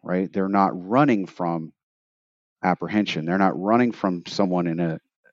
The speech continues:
American uniform with an American patch, right? The American flag on their shoulder. Or the, as a Border Patrol, we don't have a U S flag, but,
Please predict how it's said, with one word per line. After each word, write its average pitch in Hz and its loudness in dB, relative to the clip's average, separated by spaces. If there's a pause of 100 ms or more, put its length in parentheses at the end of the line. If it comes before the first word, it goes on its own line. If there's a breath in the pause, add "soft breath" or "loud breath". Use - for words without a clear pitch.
(100)
American 92 2 (140)
uniform 92 2
with 90 0
an 90 2
American 90 2
patch, 80 0
right? 85 4
The 78 -4
American 82 -4
flag 87 2
on 80 -4
their 78 -10
shoulder. - -8 (460 loud breath)
Or - 0 (400)
the, 92 -2
as 92 0
a 92 -6
Border 95 4
Patrol, 87 -2
we 87 0
don't 87 -4
have 87 -2
a 85 -6
U 101 4
S 123 2
flag, 82 -2
but, 87 -4